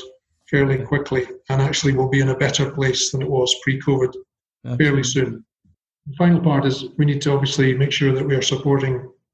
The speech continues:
Speaker 1: trauma, because trauma activity is now returning to normal, as I'm sure you've seen in your practice, Andrew, and, and we are limited in terms of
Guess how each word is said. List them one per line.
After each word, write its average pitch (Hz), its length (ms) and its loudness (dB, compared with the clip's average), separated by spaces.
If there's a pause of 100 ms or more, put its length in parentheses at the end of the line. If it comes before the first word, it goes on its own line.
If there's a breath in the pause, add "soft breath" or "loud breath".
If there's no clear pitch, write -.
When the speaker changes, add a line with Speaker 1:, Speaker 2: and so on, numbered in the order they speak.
(220)
Speaker 1:
trauma, 139 580 0
because - 300 -2
trauma 151 280 2
activity 139 420 -2
is 131 100 -2
now 135 120 2
returning 135 420 0
to 135 80 -2
normal, 135 260 2
as 127 100 0
I'm 127 80 -4
sure 139 160 -2
you've 131 140 0
seen 143 200 0
in 135 40 0
your 127 140 -2
practice, 143 420 -4
Andrew, 131 340 2
and, - 200 -2
and 131 180 0
we 135 140 2
are 131 120 2
limited 147 460 2
in 127 140 -4
terms 131 340 0
of 123 160 0